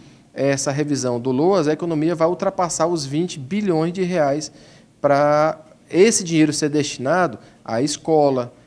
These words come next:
à educação, à saúde, infraestrutura e não permanecer pagando benefícios de forma irregular.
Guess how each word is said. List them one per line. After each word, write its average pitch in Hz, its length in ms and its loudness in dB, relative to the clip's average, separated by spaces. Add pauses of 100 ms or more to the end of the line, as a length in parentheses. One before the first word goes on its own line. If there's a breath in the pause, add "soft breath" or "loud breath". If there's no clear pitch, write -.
(140 soft breath)
à 120 240 0
educação, 139 680 0
à 123 40 0
saúde, 156 640 2
infraestrutura 180 720 -4 (260 loud breath)
e 214 80 -4
não 208 220 2
permanecer 208 680 -2
pagando 170 500 -4
benefícios 165 760 -4 (240 loud breath)
de 165 120 -6
forma 135 400 -2
irregular. 131 580 -4